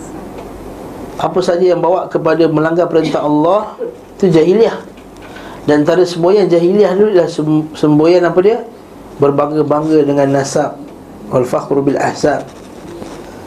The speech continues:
Melayu saja yang betul. Ha, semboyan jahiliyah lah tu. Ha. Melayu. So, Melayu, Melayu, Melayu, Melayu. Islam tak ada. Ha, ataupun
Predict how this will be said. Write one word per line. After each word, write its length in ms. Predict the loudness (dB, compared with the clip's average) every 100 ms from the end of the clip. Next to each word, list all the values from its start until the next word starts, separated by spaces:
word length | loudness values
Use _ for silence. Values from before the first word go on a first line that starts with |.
| -18 -18 -16 -16 -16 -16 -16 -8 0
Melayu 760 | 2 4 2 2 2 0 -2 -2
saja 240 | 2 2
yang 240 | 4 2 2
betul. 320 | 0 -2 -2 -6
Ha, 1040 | -2 0 2 2 0 0 0 -2 -2 -4
semboyan 320 | -4 -2 2
jahiliyah 280 | 4 4 2
lah 80 | 0
tu. 120 | -2 -4 -8 -10 -10 -10 -10 -10 -10 -10 -10 -10 -8 -6 -6
Ha. 80 | -6 -8 -8 -10 -12 -10 -2 -2 -2 -8 -8 -8 -8 -8 -4 -2
Melayu. 560 | 2 2 4 2 0 -4 -14 -18 -20 -20 -18 -18 -18 -18 -18 -18 -18 -18 -18 -16
So, 160 | -2 0
Melayu, 480 | 2 2 4 4 4
Melayu, 400 | 4 4 4 4
Melayu, 360 | 4 2 2 2
Melayu. 280 | 2 2 0 -4
Islam 320 | -4 -2 -2
tak 80 | -4
ada. 120 | -8 -12 -20 -20 -18 -18 -16 -14 -12 -10 -8 -8 -10 -12 -10
Ha, 160 | -4 -2
ataupun 400 | 0 0 0